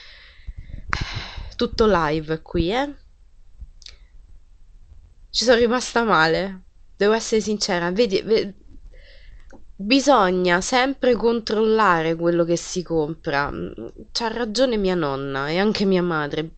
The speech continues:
Qualsiasi cosa si compra, una volta usciti dal negozio devi sempre controllare. Ecco, io come buona faggiana, come una tacchina, questa volta non ho controllato e,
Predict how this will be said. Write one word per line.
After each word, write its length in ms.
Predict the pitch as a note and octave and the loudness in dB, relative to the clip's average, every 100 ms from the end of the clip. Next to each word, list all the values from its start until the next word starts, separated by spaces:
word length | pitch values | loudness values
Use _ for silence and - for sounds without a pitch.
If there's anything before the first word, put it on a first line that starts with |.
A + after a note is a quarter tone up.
| - | -4
Qualsiasi 400 | - A#3+ C4+ B3 | -2 0 -2 -2
cosa 240 | A#3 A#3 A#3+ | 0 0 -2
si 160 | B3 | -2
compra, 420 | A#3+ D4+ D4+ A3+ | -2 0 0 2
una 120 | G#3 G#3+ | 4 4
volta 260 | B3+ - | 2 0
usciti 340 | A#3+ - A#3 A3 | 0 0 0 0
dal 160 | A3+ | 0
negozio 460 | A#3 B3 C4+ - G3 | 2 2 2 0 0
devi 240 | F3+ F#3 | 2 0
sempre 340 | G#3 A3+ A3+ G3 | -2 -4 -2 -2
controllare. 840 | G3 F#3 F3+ E3+ D#3 D3+ D#3+ - | -2 -2 -4 -2 0 -2 -4 -6
Ecco, 380 | F#3+ D#3+ - F#3+ | -8 -6 -4 -2
io 240 | A#3+ G3 | 0 0
come 280 | F3+ F#3+ F#3+ | 0 -2 -2
buona 760 | E3+ E3+ G3 A#3+ B3+ A#3 F#3+ | -6 -6 2 4 4 2 0
faggiana, 960 | F#3 F#3+ E3+ D#3+ F3+ D#3 D3 D#3 F3 G3+ | 0 -2 -2 0 4 4 2 -2 -4 -4
come 200 | F#3+ F#3 | -2 0
una 160 | F#3 F#3 | 0 0
tacchina, 880 | F#3 - - - E3+ D3+ D#3 G3 C4 - - - - - - - - - - - - - - - - | -2 -4 -10 -6 -4 -4 0 0 0 -14 -18 -12 -12 -12 -20 -20 -20 -20 -20 -20 -20 -20 -20 -20 -4
questa 420 | - B3+ - - | 4 4 6 2
volta 360 | F#3+ D#3+ - E3+ | 4 2 0 0
non 220 | F#3 A#3 | 0 2
ho 160 | C4 - | 0 0
controllato 1000 | G3 F#3 F#3 F3+ F3 E3+ C#3+ C#3 - - | 0 0 -2 -2 0 0 0 -2 -4 -4
e, 200 | - | -8